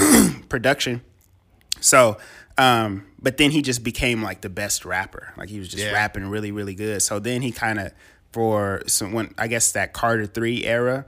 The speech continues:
Speaker 1: and then kinda, like, maybe Carter four, and then, like, kinda halfway through,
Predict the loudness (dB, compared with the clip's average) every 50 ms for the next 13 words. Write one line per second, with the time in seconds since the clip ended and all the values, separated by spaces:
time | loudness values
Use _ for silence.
0 | _ _ _ _ _ _ _ _ _ _ -8 -6 -6 -6 -6 -6 -6 -4 -4 -2
1 | -2 -2 -2 -2 -4 -4 -4 -8 -10 _ _ _ _ _ -10 -6 -4 -4 -4 -4
2 | -4 -6 -6 -2 -2 0 0 0 -2 -4 -4 -2 0 0 0 0 0 0 -2 -4
3 | -4 -6 -8 -8 -8 -8 -8 -8 -10 -10 -8 -8 -8 -6 -6 -4 -4 -4 -4 -4
4 | -6 -8 -8 -6 -6 -6 -6 -6